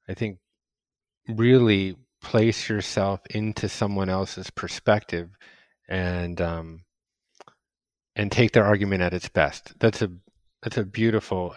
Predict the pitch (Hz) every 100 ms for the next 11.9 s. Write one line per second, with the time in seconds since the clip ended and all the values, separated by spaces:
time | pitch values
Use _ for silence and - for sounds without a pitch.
0 | - 98 95 110 113 95 82 _ _ 101
1 | 98 95 95 110 110 104 87 85 - 104
2 | 85 - - 95 90 87 82 _ _ -
3 | _ _ - 92 - 104 98 87 - -
4 | - 85 82 - - _ _ _ _ _
5 | _ _ - 87 82 71 87 82 80 78
6 | 76 73 - 82 82 - 80 78 76 -
7 | 90 76 76 - - - 85 73 73 _
8 | 76 82 85 80 71 - _ _ _ _
9 | _ - _ - 95 87 85 85 92 _
10 | - _ _ _ _ - 117 127 117 -
11 | _ _ - 101 - 117 123 170